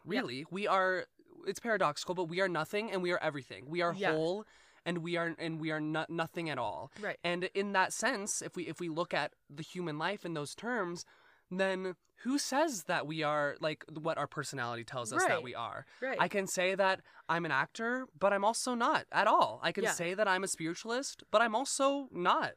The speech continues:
Speaker 2: at all.
Speaker 1: Right.
Speaker 2: I can say that I feel like, uh, that I, like, don't have the best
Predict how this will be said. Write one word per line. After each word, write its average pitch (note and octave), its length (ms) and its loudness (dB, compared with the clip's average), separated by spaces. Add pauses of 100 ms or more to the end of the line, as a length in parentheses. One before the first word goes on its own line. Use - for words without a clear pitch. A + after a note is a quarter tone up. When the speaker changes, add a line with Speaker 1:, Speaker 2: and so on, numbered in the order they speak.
(100)
Speaker 2:
at F3 120 2
all. G3+ 340 2
Speaker 1:
Right. D#4 220 -6 (180)
Speaker 2:
I G3 80 2
can G3+ 300 -2 (220)
say F#3 340 0
that G3+ 140 4
I F3+ 140 2
feel F3 720 -2 (1000)
like, E3+ 400 -2 (220)
uh, D3+ 420 2
that D#3 160 2
I, D#3 140 2
like, D#3+ 200 0
don't D#3+ 200 0
have E3 160 -2
the D#3 60 -8
best D#3+ 240 0